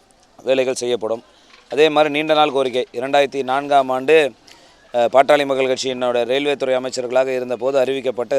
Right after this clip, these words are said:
ரெண்டு மிகப்பெரிய ரயில்வே திட்டம், அஹ், திண்டிவனம் நகரி, திண்டிவனம் திருவண்ணாமலை.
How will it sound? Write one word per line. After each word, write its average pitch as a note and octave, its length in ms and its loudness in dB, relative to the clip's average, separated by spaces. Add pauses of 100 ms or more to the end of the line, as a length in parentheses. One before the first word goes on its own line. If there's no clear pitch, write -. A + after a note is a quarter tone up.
(100)
ரெண்டு C3 220 -8
மிகப்பெரிய B2+ 440 -4
ரயில்வே B2+ 260 -4
திட்டம், A2 320 -8 (600)
அஹ், A2 140 -12
திண்டிவனம் C#3 520 -4
நகரி, C#3 300 -2
திண்டிவனம் C3 480 -6
திருவண்ணாமலை. A#2+ 500 -4